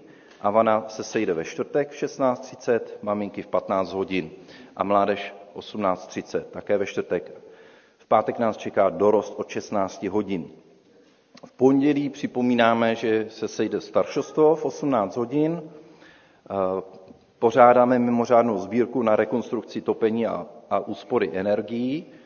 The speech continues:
To vrcholí na konci listopadu, takže jsme právě v, v konci té sbírky. Eh, i dnes, eh, se koná sbírka na diakony Církve Bartrské.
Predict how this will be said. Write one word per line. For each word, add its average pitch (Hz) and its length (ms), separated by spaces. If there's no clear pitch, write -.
To 110 100
vrcholí 113 560
na 98 140
konci 117 360
listopadu, 120 640
takže 110 300
jsme 101 240
právě 92 500
v, 85 440
v - 520
konci 123 560
té 90 160
sbírky. 123 600
Eh, 101 340
i 120 120
dnes, 139 600
eh, 107 500
se 123 180
koná 123 380
sbírka 117 440
na 92 140
diakony 117 640
Církve 110 360
Bartrské. 104 720